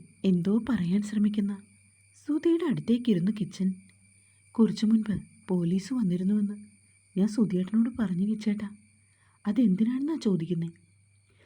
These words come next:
സുധിയുടെ വായും മുഖവും ടവൽ കൊണ്ട് തുടച്ച് കഞ്ഞിപ്പാത്രം കയ്യിലെടുത്ത് ലക്ഷ്മി. "ആ, അതോ?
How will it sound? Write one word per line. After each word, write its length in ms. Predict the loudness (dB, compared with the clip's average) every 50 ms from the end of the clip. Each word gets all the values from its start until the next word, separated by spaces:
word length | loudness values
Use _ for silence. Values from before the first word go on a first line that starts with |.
| _ _ _ 0 2
സുധിയുടെ 320 | 2 4 4 4 4 4
വായും 360 | 2 2 2 2 2 2 2
മുഖവും 360 | 2 0 0 0 0 0 -2 -4 -8 -10 -8
ടവൽ 320 | -4 -2 0 2 2 0 0
കൊണ്ട് 220 | -2 -2 -2 -2 -2
തുടച്ച് 400 | 0 0 0 0 -2 -6 -8 -8 -10 -10 -14 _ _ _ _ _ _ _ _ _
കഞ്ഞിപ്പാത്രം 680 | -2 -2 0 0 0 -2 0 0 -2 -2 -2 -2 -4 -4
കയ്യിലെടുത്ത് 560 | -4 -4 -4 -2 0 0 -2 -2 -2 0 0
ലക്ഷ്മി. 400 | 0 0 -2 -4 -4 -4 -4 -4 -4 -8 -20 _ _ _ _ _ _ _ _ _ _ _ _ -6
"ആ, 80 | -6 -6 -6 -6 -12 -20 -20 _ _ -4
അതോ? 300 | -4 -2 -2 -2 -4